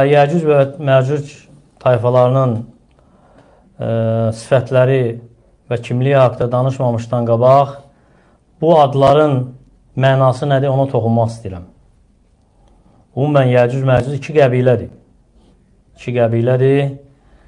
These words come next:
və alimlər ixtilaf ediblər. Yəni, onların adları Yəcüc və Məcüc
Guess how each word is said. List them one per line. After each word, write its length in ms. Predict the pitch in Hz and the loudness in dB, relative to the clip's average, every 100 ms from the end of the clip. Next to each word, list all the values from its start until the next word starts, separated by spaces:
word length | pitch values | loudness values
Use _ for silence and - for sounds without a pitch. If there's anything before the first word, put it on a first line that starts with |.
| _ _ - | _ _ -8
və 180 | 123 131 131 135 131 | -2 0 0 0 0
alimlər 540 | 131 135 139 143 - 226 147 | 0 0 2 0 0 -10 -12
ixtilaf 400 | - 135 139 120 | -6 0 2 2
ediblər. 380 | 110 104 104 107 | -4 -4 -4 -4
Yəni, 220 | 117 120 | -4 -4
onların 400 | 113 123 135 127 101 - _ _ _ _ _ _ _ | 0 2 2 0 -4 -12 _ _ _ _ _ _ _
adları 480 | 123 113 120 123 123 | 0 2 2 2 2
Yəcüc 500 | 123 120 113 135 123 | 4 2 2 0 0
və 140 | 117 117 | 0 0
Məcüc 520 | 120 117 120 135 - | 0 0 0 -2 -2